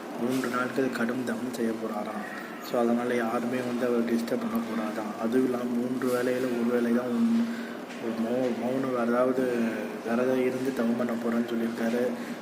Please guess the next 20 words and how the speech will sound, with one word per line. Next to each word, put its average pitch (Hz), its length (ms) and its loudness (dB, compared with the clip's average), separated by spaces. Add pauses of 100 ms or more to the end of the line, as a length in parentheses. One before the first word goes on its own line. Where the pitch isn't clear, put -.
(120)
அதுக்கு 117 240 4
முன்னாடி 127 280 0
பகவதி 127 400 2
அம்மன் 120 360 -4
கோயில்ல 113 480 -2
போய் 123 180 0 (140)
வணங்கிட்டு, 123 540 0 (120)
அங்க 117 160 2 (100)
வந்து 120 160 0
அப்படியே 120 400 2 (680)
கன்னியாகுமரி 120 600 4
நேத்து 117 280 2
போய், 123 160 4 (140)
இதே 120 220 6 (100)
கன்னியாகுமரியில 123 640 0
போய் 117 180 4
விவேகானந்தரோட 120 840 4 (180)
இது 123 160 2 (160)
வந்து 120 260 4 (760)
திறக்கிறார். 120 540 2